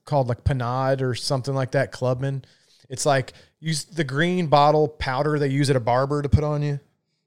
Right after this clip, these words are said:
You know what I'm talking about? They also make an aftershave. Dude, the stuff's been around for, like, fucking a hundred and fifty years. I mean, seriously, it's been around forever. Like, my, I think my grandfather probably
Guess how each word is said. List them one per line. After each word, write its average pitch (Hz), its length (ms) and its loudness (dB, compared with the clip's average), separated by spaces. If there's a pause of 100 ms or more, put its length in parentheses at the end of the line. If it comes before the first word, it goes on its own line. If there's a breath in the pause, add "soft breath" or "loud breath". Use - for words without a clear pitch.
(540)
You 139 100 -8
know 139 60 -2
what 139 40 0
I'm 135 60 -4
talking 139 200 -2
about? 143 280 -4 (160 soft breath)
They 147 100 2
also 165 240 6
make 151 160 2
an 127 80 -6
aftershave. 151 680 -4 (220 loud breath)
Dude, 190 160 2
the 160 60 4
stuff's 214 240 6
been 151 160 8
around 123 440 2
for, 123 140 0
like, 107 480 -2 (2000)
fucking 202 260 0
a 120 40 -2
hundred 135 340 -4
and 104 80 -14
fifty 113 300 -6
years. 98 400 -8
I 156 60 -2
mean, 156 140 4
seriously, 165 320 6
it's 110 80 -6
been 180 100 4
around 147 180 2
forever. 101 460 -6
Like, 123 180 2
my, 123 100 -2
I 120 40 -2
think 170 160 -4
my 127 60 -4
grandfather 104 600 -10
probably 101 440 -4